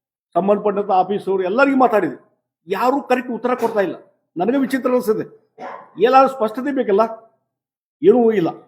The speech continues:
ಅದು ಹಾಗೆ ಪೆಂಡಿಂಗ್ ಇದೆ. ಮೂವತ್ತು, ಇಪ್ಪತ್ತೊಂದು ಕೋಟಿ ಬರಲಿಲ್ಲ. ಇನ್ನು ಇನ್ನೊಂದು ಇಂಪಾರ್ಟೆಂಟ್,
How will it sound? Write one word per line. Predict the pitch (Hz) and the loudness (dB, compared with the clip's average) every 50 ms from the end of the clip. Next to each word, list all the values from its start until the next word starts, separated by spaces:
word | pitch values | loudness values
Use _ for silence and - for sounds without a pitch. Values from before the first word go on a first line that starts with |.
| _ _ _ _ - | _ _ _ _ -6
ಅದು | 165 185 240 262 226 | -4 0 2 2 2
ಹಾಗೆ | 185 190 208 214 | 4 2 2 2
ಪೆಂಡಿಂಗ್ | 214 220 202 202 196 185 | 2 0 0 0 0 0
ಇದೆ. | 165 139 120 123 - _ 156 | -2 -4 -6 -12 -16 _ -6
ಮೂವತ್ತು, | 165 180 208 202 202 190 | -2 -2 -2 -2 -2 -4
ಇಪ್ಪತ್ತೊಂದು | 185 185 190 196 202 208 202 208 | -4 -2 -2 -2 -2 -4 -2 -2
ಕೋಟಿ | 208 202 202 | -2 -2 -2
ಬರಲಿಲ್ಲ. | 175 202 214 226 196 151 - - _ _ _ _ _ _ _ _ _ _ _ _ - | -2 -2 -2 -2 -2 -4 -8 -14 _ _ _ _ _ _ _ _ _ _ _ _ -8
ಇನ್ನು | 202 214 226 | -4 -2 -2
ಇನ್ನೊಂದು | 226 220 240 262 254 233 | 2 2 2 2 2 2
ಇಂಪಾರ್ಟೆಂಟ್, | 208 208 202 247 247 247 233 226 175 131 | 0 0 4 6 6 6 6 4 0 0